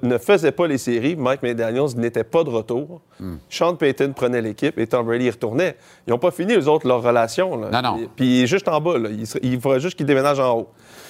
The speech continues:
Speaker 2: Ouais, il y a beaucoup de rumeurs
Speaker 1: Les
Speaker 2: avec,
Speaker 1: Dolphins
Speaker 2: euh,
Speaker 1: se cherchent un autre corps.
Speaker 2: Ouais.
Speaker 1: Est-ce, moi, je pense que Derek Carr est meilleur que Tua Tagovailoa. Pour un peu le même type de joueur, il y a un gros contrat, par exemple. Là, ça risque de changer la donne un peu à, à Miami, mais il cherche une autre, une nouvelle équipe.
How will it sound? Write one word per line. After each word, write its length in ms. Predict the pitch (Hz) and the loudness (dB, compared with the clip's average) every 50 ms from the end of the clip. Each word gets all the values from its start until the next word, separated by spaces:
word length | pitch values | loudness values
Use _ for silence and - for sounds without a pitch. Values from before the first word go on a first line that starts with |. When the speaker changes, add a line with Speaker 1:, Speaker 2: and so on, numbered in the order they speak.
| - | -2
Speaker 2:
Ouais, 80 | - 107 | -2 0
il 40 | 107 | 0
y 20 | |
a 40 | 110 | 0
beaucoup 200 | 127 147 - 190 | 0 2 2 4
de 80 | 165 | 4
rumeurs 380 | 135 127 120 123 135 147 147 131 | 4 4 4 4 4 4 2 2
Speaker 1:
Les 60 | 113 | 0
Speaker 2:
avec, 120 | 110 110 110 | 0 2 2
Speaker 1:
Dolphins 160 | 101 - 117 | 2 4 4
Speaker 2:
euh, 160 | 110 107 - | 2 2 2
Speaker 1:
se 60 | - | 0
cherchent 220 | 131 160 151 - 147 | 0 0 0 2 2
un 120 | 147 143 | 2 4
autre 160 | 139 120 101 | 2 2 4
corps. 380 | - 147 139 151 185 185 143 - - - - - | 6 6 6 6 6 2 0 -4 -10 -20 -10 -2
Speaker 2:
Ouais. 140 | 104 107 98 - - - - - | 0 0 0 0 -6 -16 -4 0
Speaker 1:
Est-ce, 240 | - 139 139 - - _ _ | 0 0 0 -2 -10 _ _
moi, 160 | 151 165 196 | 2 2 2
je 60 | 196 | 4
pense 180 | - 190 175 170 | 2 0 0 2
que 40 | 180 | 4
Derek 220 | 160 160 156 - | 4 4 4 6
Carr 100 | 170 170 | 4 4
est 40 | 160 | 4
meilleur 240 | 143 139 143 156 - | 6 4 4 4 2
que 80 | - | 0
Tua 320 | 139 135 - 135 131 135 135 | 0 2 4 4 4 4 4
Tagovailoa. 760 | - 131 127 117 120 117 117 117 113 113 113 135 160 190 190 - _ _ _ _ _ _ _ | 2 2 2 2 4 2 4 4 4 4 4 4 2 2 0 -4 _ _ _ _ _ _ _
Pour 220 | - 180 175 156 | 2 2 4 4
un 80 | 165 147 | 2 2
peu 140 | - - 190 | 4 2 2
le 100 | 180 165 | 4 4
même 240 | 147 160 160 143 123 | 4 4 4 2 2
type 280 | - - 185 180 - | 0 0 0 0 2
de 100 | 147 143 | 4 2
joueur, 280 | 123 117 135 160 185 196 | 2 4 4 4 4 4
il 20 | |
y 40 | 156 | 4
a 60 | 135 | 2
un 40 | 127 | 2
gros 140 | 120 147 151 | 2 2 2
contrat, 320 | - 143 123 120 - 170 | 2 2 0 2 0 0
par 160 | 185 - 147 | 2 2 2
exemple. 300 | 143 139 143 170 185 175 | 2 2 2 -2 -4 -2
Là, 60 | 156 151 | -4 -2
ça 140 | - - | -2 -2
risque 180 | 120 117 139 131 | -2 -2 -2 -2
de 60 | 127 | -2
changer 280 | 120 - 123 117 117 131 | 0 0 -2 -2 0 0
la 140 | 120 113 113 | 0 0 0
donne 160 | 123 127 127 | 0 0 0
un 100 | 110 110 | -2 -2
peu 240 | - - 139 139 123 117 107 - - | 0 0 2 2 2 0 -2 -4 -4
à, 60 | 120 | -4
à 40 | 120 | -2
Miami, 380 | 120 127 123 117 110 117 165 202 | 2 2 2 2 2 0 0 0
mais 120 | 180 131 | 0 0
il 80 | 123 120 | 0 0
cherche 280 | - - 170 160 - | 0 -2 -2 -2 0
une 100 | 160 143 | -2 0
autre, 140 | 131 127 - | 0 -2 -2
une 80 | - 123 | -2 -2
nouvelle 220 | 123 117 123 117 | 0 0 0 -2
équipe. 200 | 110 - - - | -2 -6 -8 -12